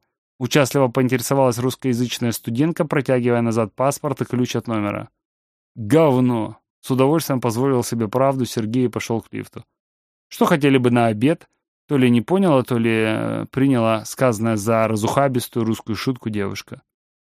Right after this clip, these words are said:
«Бутылку водки, полкило жареного мяса, солёных огурцов и хлеба»,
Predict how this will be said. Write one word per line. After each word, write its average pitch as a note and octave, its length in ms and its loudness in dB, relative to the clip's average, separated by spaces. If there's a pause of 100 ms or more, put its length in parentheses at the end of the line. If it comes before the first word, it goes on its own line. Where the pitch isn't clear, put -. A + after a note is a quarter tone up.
(720)
«Бутылку D#3+ 520 4
водки, F3 420 2
полкило D#3+ 580 2
жареного C#3+ 560 2
мяса, E3+ 460 0
солёных D3+ 560 2
огурцов C#3+ 580 0
и C3 60 2
хлеба», G#2 560 -2